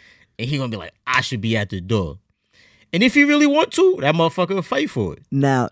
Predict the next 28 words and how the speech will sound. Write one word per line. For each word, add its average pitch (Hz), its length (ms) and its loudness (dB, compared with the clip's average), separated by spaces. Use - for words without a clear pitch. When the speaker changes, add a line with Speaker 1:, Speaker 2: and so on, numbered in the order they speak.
Speaker 2:
now, 131 380 0
w-, 139 160 -6
what 147 200 2
would 147 120 0
that 127 160 0
look 143 220 -4
like? 110 280 -6
Speaker 1:
What 107 100 -4
would 107 80 -2
Speaker 2:
Fu-, 117 80 0
Speaker 1:
what 107 140 -2
look 95 160 -10
like? 78 320 -12
Speaker 2:
Fighting 110 380 -2
to 110 120 -6
get 104 320 -6
to - 100 -12
the 92 80 -8
gate. 82 340 -14
Speaker 1:
I 104 140 -2
think 127 340 -6
that 110 260 -4
would 113 140 -6
be 120 160 -4
black 120 320 -4
people 123 400 -12
stop - 400 -10
cheering 165 640 -2